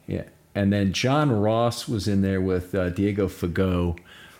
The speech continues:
Um, one, Ross was the guy who got thrown over for, uh, a really nice touchdown. Uh, I think that might have been at the end of that red zone drive by Anthony Brown.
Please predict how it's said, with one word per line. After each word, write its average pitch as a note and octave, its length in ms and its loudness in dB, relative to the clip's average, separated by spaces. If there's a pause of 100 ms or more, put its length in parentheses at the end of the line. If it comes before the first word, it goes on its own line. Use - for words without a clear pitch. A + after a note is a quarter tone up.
(100)
Um, G#2+ 640 0
one, D#3 400 2
Ross C3+ 540 2
was F#2+ 140 -2
the G2+ 60 2
guy G2 180 2
who G2+ 100 4
got F#2+ 180 0
thrown G#2+ 460 2
over F2 500 0 (220)
for, E2+ 720 0
uh, E2+ 500 -2
a F2+ 80 -2
really G2+ 340 4
nice F#2 240 2
touchdown. F2+ 720 0
Uh, E2 580 -4
I C3 40 -6
think D#3+ 160 -6
that E3 100 -2
might C3+ 140 2
have G#2 60 0
been G2+ 100 2
at F#2+ 140 0
the F2 180 -2
end G#2 220 2
of F#2 60 2
that E2+ 160 0
red F2+ 240 0
zone F2 260 -2
drive E2+ 320 -2
by D#2 140 -2
Anthony E2 440 -4
Brown. D#2+ 500 -4